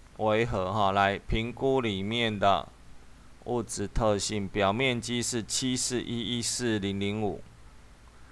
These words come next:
好，然后 Z 轴，负的十五点四二九一。好，然后接下来它要改变这些尺寸哈。来，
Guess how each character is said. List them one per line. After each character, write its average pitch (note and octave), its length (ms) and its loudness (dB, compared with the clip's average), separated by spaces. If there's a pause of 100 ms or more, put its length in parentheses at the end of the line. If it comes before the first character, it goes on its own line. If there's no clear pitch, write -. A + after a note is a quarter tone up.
(200)
好， G2 320 4 (420)
然 G#2+ 200 4
后 C3+ 200 8
Z B2+ 260 0
轴， G2 420 6 (2000)
负 D#3 240 4
的 A#2+ 180 10
十 A#2+ 220 0
五 C3+ 100 4
点 G#2+ 260 2
四 B2 340 0
二 A#2+ 200 6
九 F#2 520 0
一。 B2+ 220 -4 (760)
好， F#2 460 0 (640)
然 A#2+ 120 0
后 C#3+ 120 8
接 D#3+ 200 0
下 D3+ 220 8
来 A2+ 180 10
它 C#3 160 4
要 C3 100 8
改 F#2+ 260 4
变 A#2+ 280 0
这 A#2 160 0
些 A2+ 220 -2
尺 - 260 -4
寸 G2 320 -8
哈。 F#2+ 300 0
来， F#2 220 0